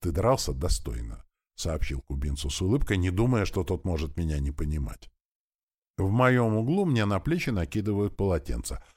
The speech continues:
а я замечаю, как на плече синеет паук. Даже не заметил, как и когда содрал пластырь. Второй бой не смотрел, стоял под душем,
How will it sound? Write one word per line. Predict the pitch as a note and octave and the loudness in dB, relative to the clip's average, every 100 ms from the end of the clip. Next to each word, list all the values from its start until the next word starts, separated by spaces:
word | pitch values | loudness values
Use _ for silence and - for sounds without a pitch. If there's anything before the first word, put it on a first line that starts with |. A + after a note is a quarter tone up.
| _ - | _ -4
а | D2+ | -2
я | D2 | 0
замечаю, | C#2 C#2+ C#2+ C#2+ D2+ C#2 | 0 -2 -2 0 -2 -2
как | C#2+ - | -4 -2
на | D#2 | -2
плече | E2+ E2 - G#2+ | 0 0 2 0
синеет | E2+ D2+ C#2+ C#2+ - | 0 0 0 -2 -2
паук. | B1+ G#1 - - _ _ A#2 | -4 -4 -8 -18 _ _ 4
Даже | D#3 C#3+ | 6 6
не | D3+ C#3+ | 4 4
заметил, | C#3+ B2+ E2+ D2 C#2+ | 4 4 2 0 -2
как | - A2 F#2+ | 0 2 2
и | |
когда | - F2 G2+ F#2+ | 0 0 2 0
содрал | E2 C#2 C#2+ | 0 -2 -4
пластырь. | - - - - - _ _ _ _ _ _ _ _ _ _ _ _ _ _ _ - | -4 -6 -6 -10 -14 _ _ _ _ _ _ _ _ _ _ _ _ _ _ _ -6
Второй | - D#3 D#3 F#3 | 4 6 8 6
бой | E3+ G3 | 6 4
не | F3 | 2
смотрел, | - C3 A2+ E2 E2 | 2 0 2 0 0
стоял | - C3 C3+ D#3+ | 2 4 6 4
под | D3 B2 D2 | 4 0 0
душем, | C#2 - C#2+ | -4 -4 -6